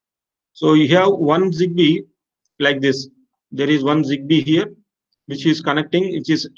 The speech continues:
sending and receiving data to, to your X B coordinator, which is connected to your laptop. Instead of laptop, now I'm connecting to the Raspberry Pi. Of course, this second, uh, sensing system, what you see, sensing device number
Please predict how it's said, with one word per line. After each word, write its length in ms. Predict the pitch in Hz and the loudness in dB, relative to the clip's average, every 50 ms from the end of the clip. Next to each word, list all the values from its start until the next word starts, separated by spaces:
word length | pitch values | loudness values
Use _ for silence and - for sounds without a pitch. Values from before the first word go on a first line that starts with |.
| _ _ - | _ _ -20
sending 440 | - - 156 156 165 180 185 185 185 | -6 -2 0 0 2 2 2 2 2
and 100 | 170 139 | 2 0
receiving 440 | 147 143 - 170 170 170 170 160 151 | -2 -4 0 0 2 2 2 2 2
data 380 | 147 147 151 147 165 190 185 180 - | 2 0 2 0 -2 -4 -4 -8 -6
to, 260 | 170 160 165 165 170 _ _ _ | -4 -4 -4 -4 -8 _ _ _
to 80 | 170 160 | -6 -2
your 220 | 156 156 160 156 151 - _ _ _ _ _ - | 0 0 0 0 -2 -4 _ _ _ _ _ -10
X 220 | 139 135 135 - | -10 -10 -8 -8
B 160 | 156 170 165 | -8 -8 -6
coordinator, 640 | - 151 143 143 139 139 139 135 127 131 123 110 117 | -2 -2 0 0 0 0 -2 -2 -2 -2 -4 -6 -6
which 180 | 131 135 131 160 | -8 -6 -4 -4
is 100 | 151 156 | -4 -2
connected 480 | - 147 151 151 - - 156 147 - | -4 -6 -6 -6 -2 -2 -4 -4 -2
to 60 | 151 | -2
your 200 | 151 147 156 185 | -2 0 0 0
laptop. 540 | - 139 127 123 123 - - - 107 98 - _ _ _ _ _ _ _ _ _ _ _ _ - | 0 0 0 0 -2 -4 -6 -6 -6 -6 -6 _ _ _ _ _ _ _ _ _ _ _ _ -4
Instead 300 | 147 156 160 - 165 170 | -2 -2 -2 0 0 0
of 100 | 160 160 | 0 2
laptop, 480 | 151 156 170 180 170 - 214 220 220 | 2 0 0 0 0 -2 -2 -2 0
now 220 | 175 165 180 196 202 | 0 2 4 4 4
I'm 200 | 190 185 175 170 | 4 2 0 0
connecting 460 | 165 156 165 165 165 175 175 175 170 | 0 -2 -2 -2 0 0 0 0 2
to 80 | 170 160 | 0 -2
the 200 | 160 202 220 - _ _ _ _ _ - 127 | -2 -2 -6 -8 _ _ _ _ _ -6 -2
Raspberry 460 | 135 139 135 131 135 139 139 135 131 | 0 0 0 0 0 0 0 0 0
Pi. 280 | 135 127 104 90 95 _ _ _ _ _ _ _ _ _ _ _ _ _ _ _ _ _ - | -2 -2 -4 -6 -6 _ _ _ _ _ _ _ _ _ _ _ _ _ _ _ _ _ -12
Of 100 | 147 - | -10 -2
course, 160 | - 214 190 160 | 2 2 2 2
this 200 | 160 180 175 - | 2 -2 -2 0
second, 400 | 170 156 - 208 208 220 214 208 | -2 -2 0 2 2 2 2 2
uh, 340 | 208 - - 160 151 143 147 | 0 -2 -2 -2 -2 -2 -2
sensing 400 | 143 - 175 180 180 196 196 185 | 0 0 0 0 2 2 0 0
system, 360 | 190 185 175 - - 185 170 | 0 -4 -6 -4 -4 -2 0
what 180 | 160 165 165 170 | 0 0 0 0
you 100 | 180 170 | 0 -2
see, 200 | 175 180 160 131 | 0 -2 -4 -4
sensing 440 | 131 151 156 170 165 170 175 175 | -4 -4 -4 -4 -2 -2 -2 -2
device 340 | 151 156 151 160 160 160 160 | 0 0 2 2 2 0 0
number 280 | 156 147 147 139 135 | -2 -4 -2 -2 -4